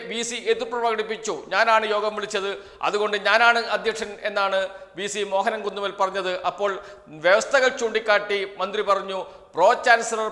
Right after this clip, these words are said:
പങ്കെടുക്കുന്നുണ്ടെങ്കിൽ പ്രോ ചാൻസലറാണ് ഈ യോഗത്തിൻ്റെ അധ്യക്ഷത വഹിക്കേണ്ടത്, വൈസ് ചാൻസലർ അല്ല. പ്രോ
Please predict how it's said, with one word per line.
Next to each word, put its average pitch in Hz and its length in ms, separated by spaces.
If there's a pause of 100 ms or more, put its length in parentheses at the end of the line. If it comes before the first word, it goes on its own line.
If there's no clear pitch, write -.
പങ്കെടുക്കുന്നുണ്ടെങ്കിൽ 202 960 (300)
പ്രോ 185 140 (160)
ചാൻസലറാണ് 185 640 (580)
ഈ 190 40 (260)
യോഗത്തിൻ്റെ 185 500 (160)
അധ്യക്ഷത 180 420 (160)
വഹിക്കേണ്ടത്, 175 680 (420)
വൈസ് 180 340
ചാൻസലർ 180 460
അല്ല. 185 140 (420)
പ്രോ 180 140